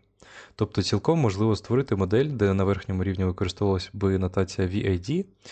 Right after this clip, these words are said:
а в підпорядкованих діаграмах вона б, е, розгорталась безпосередньо в процеси B P M N. Також є можливість створювати повністю свої елементи, налаштовувати їх поведінку на моделі, їх атрибути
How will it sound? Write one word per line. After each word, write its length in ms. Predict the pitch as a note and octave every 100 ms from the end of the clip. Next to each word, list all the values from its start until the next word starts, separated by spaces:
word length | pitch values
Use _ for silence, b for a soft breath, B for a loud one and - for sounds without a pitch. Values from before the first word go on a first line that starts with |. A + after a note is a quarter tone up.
| B B B
а 180 | A2+ A2
в 100 | -
підпорядкованих 720 | G2 G2 F#2 - E3 E3 B2+
діаграмах 580 | A#2+ A2 A2+ A2 G2+ G2
вона 300 | F#2 A2+ C3+
б, 100 | -
е, 40 | G2+ F#2+ F#2+
розгорталась 520 | F2+ F2+ - B2 F#2+
безпосередньо 720 | F#2 - F#2+ - G2+ A#2+ A2
в 180 | - -
процеси 520 | - F#2+ - A#2 -
B 140 | G2
P 260 | A2 - F#2+
M 20 |
N. 180 | F2 F2 - _ _ B B B B -
Також 440 | C#3 - G2+ -
є 180 | - A#2+
можливість 440 | G#2 F2 A2+ G2+
створювати 400 | - G#2+ G2 -
повністю 520 | F#2 G#2+ A2 C#3 - A2+
свої 320 | - F#2+ F#2+
елементи, 500 | F2+ F#2 D3+ - C#3+ B B B G#2+
налаштовувати 480 | G#2 - A2+ G2+
їх 80 | F2
поведінку 480 | - F#2 F#2+ C#3+ D3
на 80 | C3
моделі, 460 | C3 B2+ A#2 A2+ - _ _
їх 200 | G#2 F#2+
атрибути 640 | F#2+ - F2+ A#2 - G#2+